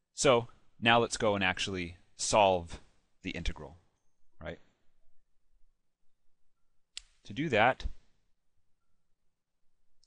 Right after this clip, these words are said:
we note that r goes from zero to two, because remember,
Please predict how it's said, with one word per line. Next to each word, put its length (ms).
we 120
note 340
that 380
r 540
goes 240
from 240
zero 560
to 100
two, 440
because 380
remember, 540